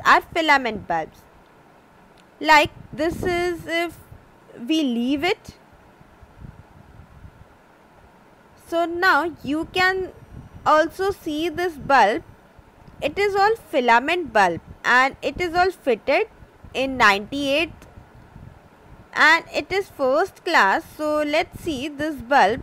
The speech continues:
and this is the main bulb of dashboard. So it will work in this way, and you can see here and here also there is a bulb in the middle,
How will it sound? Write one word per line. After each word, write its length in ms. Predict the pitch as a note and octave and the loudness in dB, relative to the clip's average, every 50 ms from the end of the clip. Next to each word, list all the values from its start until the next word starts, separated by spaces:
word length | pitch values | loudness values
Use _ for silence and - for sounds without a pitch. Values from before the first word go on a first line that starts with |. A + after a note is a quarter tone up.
| - - | -10 -4
and 360 | - G#3 B3 B3+ C4 C4 B3+ A#3 | -2 0 2 2 0 -2 -4 -6
this 220 | D4 C#4+ - E4 | -8 -8 -8 -10
is 140 | D#4+ C#4+ - | -14 -6 -2
the 120 | F4+ F4+ | -2 -2
main 560 | E4 C#4+ B3 A#3+ A#3+ B3 C4+ D#4+ E4 D#4 B3 | 0 -2 -2 -4 -4 -2 -2 -4 -4 -6 -4
bulb 380 | G3+ A3+ A3+ G#3+ A3 B3+ C4+ C4+ | 0 2 2 4 2 0 -2 -2
of 240 | D4 C#4+ D4 C#4+ - - | 0 0 0 -2 -4 -4
dashboard. 720 | - F#3 F3 F3+ G3+ - - - - C#4+ C4 G#3 G3 C4+ - - _ _ _ _ _ _ _ _ _ _ - - - _ _ _ - - - - _ _ _ _ - _ - _ _ _ _ - _ _ _ - - _ _ _ - - - - - - - - - - - _ _ _ _ _ _ _ _ - - - - - _ _ _ _ _ _ - - - - | 0 2 4 4 2 2 -2 -6 -4 -2 -2 0 -2 -2 -6 -12 _ _ _ _ _ _ _ _ _ _ -20 -20 -20 _ _ _ -20 -20 -20 -20 _ _ _ _ -20 _ -20 _ _ _ _ -20 _ _ _ -20 -20 _ _ _ -20 -20 -20 -20 -20 -20 -20 -20 -20 -20 -20 _ _ _ _ _ _ _ _ -20 -20 -20 -20 -20 _ _ _ _ _ _ -20 -20 -20 -20
So 360 | - - - F4 F4+ F#4 F#4 | -18 -10 -4 -2 0 0 0
it 300 | - - - E4 - - | 0 0 -2 -4 -4 -6
will 220 | E4 G4 G4+ F#4+ D4 | -2 0 0 0 0
work 460 | G#3+ A3 A#3 A#3+ B3+ D4+ E4+ - - | 0 0 2 2 2 2 0 -2 -4
in 260 | F#4 F#4 F#4 E4+ C4 | -4 -2 -2 -4 -2
this 360 | G#3 B3 D4+ F#4 - - - E4 | -2 0 -2 -2 -4 -8 -8 -4
way, 300 | E4 C#4+ G#3+ G#3+ A#3+ - - - | -2 0 0 0 -2 -4 -4 0
and 380 | - A#3+ C4 C4 C#4 C#4+ B3 A3+ | 2 4 4 4 2 -2 -6 -6
you 200 | B3+ D#4 E4+ E4 | -4 -4 -4 -4
can 340 | - F4+ F4+ F4+ F#4+ F#4+ F4 | -2 0 0 2 0 0 -4
see 360 | - - F#4 E4+ E4 E4+ F#4+ | -6 -6 -4 -4 -2 -2 -4
here 600 | F#4 - - D#4+ D4 A#3+ B3 C4 C4+ C#4 E4 G4+ - _ _ - - - - - - - _ _ - | -6 -4 -4 -2 0 0 0 0 0 0 -2 -6 -10 _ _ -20 -20 -20 -20 -20 -20 -20 _ _ -4
and 420 | - A3+ A#3 A#3 A#3+ A#3+ C4 B3 B3 | 0 2 4 4 4 2 0 -4 -6
here 240 | C#4 D4 E4 E4 E4+ | -2 2 4 4 4
also 580 | E4 C#4 A#3 G#3 G#3+ G#3 - C4 C#4+ F4+ F#4+ - - | 4 4 2 2 -2 -4 -6 -4 -4 -4 -4 -6 -6
there 380 | B3 B3+ B3+ B3+ B3+ B3+ C4 B3+ | -4 0 0 2 2 2 2 2
is 200 | B3+ C4+ C4 A#3 | 0 0 0 0
a 140 | C#4 C4+ C4 | -2 -2 -2
bulb 480 | A3 G3+ A#3+ C4 A#3+ G#3+ A3+ C#4+ D4 | 0 2 4 4 4 4 2 0 -4
in 240 | C#4+ C4+ B3+ B3 A3 | -6 -6 -6 -6 -4
the 160 | A#3+ B3 B3 | -2 -2 -2
middle, 520 | A#3+ B3 C#4 D4+ B3 A3 G#3 G#3+ B3+ F4+ | -2 -2 -4 -4 -2 -2 -2 -2 -2 -4